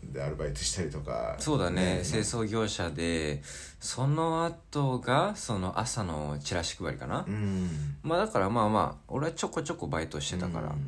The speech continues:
Speaker 2: ん。
Speaker 1: 俺だからさ、なんか、ね、なんか会社辞めたのいつだったかもう忘れちゃったけど、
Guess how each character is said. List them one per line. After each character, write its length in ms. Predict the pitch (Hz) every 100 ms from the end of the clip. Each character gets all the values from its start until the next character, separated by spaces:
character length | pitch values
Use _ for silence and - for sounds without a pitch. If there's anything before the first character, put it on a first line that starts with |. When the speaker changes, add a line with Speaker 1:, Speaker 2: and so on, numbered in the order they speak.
| 85
Speaker 2:
ん。 400 | 85 78 71 60 - - - - - - - - - -
Speaker 1:
俺 220 | 117 135
だ 100 | 131
か 100 | 120
ら 200 | 104 98
さ、 200 | 98 92
な 120 | 92
ん 80 | 90
か、 260 | 85 80 143 - - - - - - - - - - - - - - - - - -
ね、 180 | 92 101 - - - - - -
な 60 |
ん 40 | 92
か 200 | 92 -
会 100 | 147
社 160 | - 196
辞 60 | 190
め 80 | 170
た 80 |
の 180 | 120 95
い 80 | 101
つ 120 | -
だ 60 | 78
っ 20 |
た 80 | 87
か 60 | 85
も 220 | 87 82
う 20 |
忘 100 | 80
れ 60 | -
ち 120 | -
ゃ 40 |
っ 20 | 69
た 120 | -
け 140 | -
ど、 500 | 82 80 73 71 69